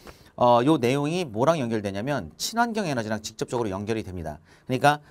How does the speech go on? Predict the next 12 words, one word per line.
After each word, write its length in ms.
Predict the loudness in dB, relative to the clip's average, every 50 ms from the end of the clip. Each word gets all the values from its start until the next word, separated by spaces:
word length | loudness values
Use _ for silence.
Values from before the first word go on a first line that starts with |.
| _ _
그 160 | 2 4 4 4
에너지랑 420 | 4 4 2 2 2 0 0 0
연결 340 | -2 -2 0 0 -2 -2 -2
지어가지고 880 | -4 -2 0 0 2 2 0 -2 -4 -4 -2 2 4 4 4 4 0 -4
여러분들이 560 | -6 -6 -6 -6 -6 -4 -4 -2 -4 -4 -6 -10 _ -8
알아두셔야 540 | -6 -4 -4 -6 -8 -10 -12 -12 -12 -12 -12
되겠습니다. 460 | -12 -14 -14 -14 -16 -18 -16 -12 -10
알겠죠? 560 | -8 -8 -10 -10 -12 -14 -10 -8 -8 -8 -8 -10 -16 -20 -20 -20 -20 -20 -2 0
됐습니다. 480 | 2 2 2 2 4 6 6 6 4 _ -4
답은 340 | -2 -2 0 0 -2 -4 -6 -12
사 280 | -14 -6 -2 -2 0
번 220 | 0 0 -2 -4